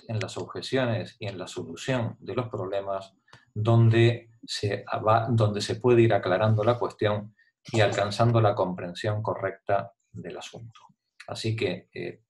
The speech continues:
todas esas objeciones que se os hayan, que se os vayan planteando, por favor, el martes a muerte, a muerte con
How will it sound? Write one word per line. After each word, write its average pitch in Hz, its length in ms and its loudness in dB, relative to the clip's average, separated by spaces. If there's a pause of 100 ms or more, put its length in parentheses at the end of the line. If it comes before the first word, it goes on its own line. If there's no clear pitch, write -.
(220)
todas 123 360 4
esas 110 280 -2
objeciones 104 540 -4
que 90 120 -10
se - 160 -8
os 90 180 -8
hayan, 95 340 -4
que - 120 -10
se - 160 -12
os 85 80 -12
vayan 101 280 -2
planteando, 107 600 -2 (600)
por - 140 -10
favor, 110 500 -2 (240)
el 90 120 -14
martes 113 640 0 (500)
a - 80 -12
muerte, - 600 0 (140)
a 98 80 -6
muerte 117 400 2
con 101 120 -6